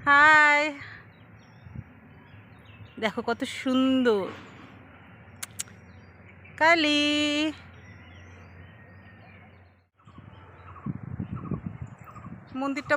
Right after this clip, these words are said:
বন্ধ, অনেক আগে চলে এসেছি হয়তো, একটু ওয়েট করি, দেখি যদি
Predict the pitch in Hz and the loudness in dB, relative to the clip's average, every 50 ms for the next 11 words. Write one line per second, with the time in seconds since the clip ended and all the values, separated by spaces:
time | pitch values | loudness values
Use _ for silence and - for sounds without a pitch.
0 | 262 269 262 262 262 269 269 277 285 311 302 - - - - - - - - - | 2 2 0 0 0 0 2 2 2 2 -2 -8 -14 -12 -8 -6 -6 -6 -6 -8
1 | - - - - - 240 247 254 247 240 233 254 262 269 - 269 262 254 254 - | -8 -8 -8 -8 -6 -6 -6 -2 2 2 2 2 0 -4 -6 -6 -4 -4 -6 -6
2 | - - - 254 240 240 220 - - 233 233 - - - - - - - - - | -8 -8 -6 -2 -2 -2 -2 -2 -2 -2 -2 -2 -4 -6 -8 -4 -4 -4 -6 -8
3 | - - - - - - - - - - - - - - - - - - - - | -16 -14 -14 -12 -12 -12 -10 -10 -10 -8 -8 -8 -10 -10 -10 -12 -14 -14 -14 -14
4 | - 277 269 254 240 - - - 277 269 269 277 285 269 - - 226 233 - - | -10 -6 -2 -2 -2 -2 -4 -6 -6 -6 -4 -6 -8 -10 -12 -12 -12 -12 -8 -8
5 | 277 285 262 - - - 226 226 214 | -8 -8 -8 -10 -14 -12 -10 -10 -10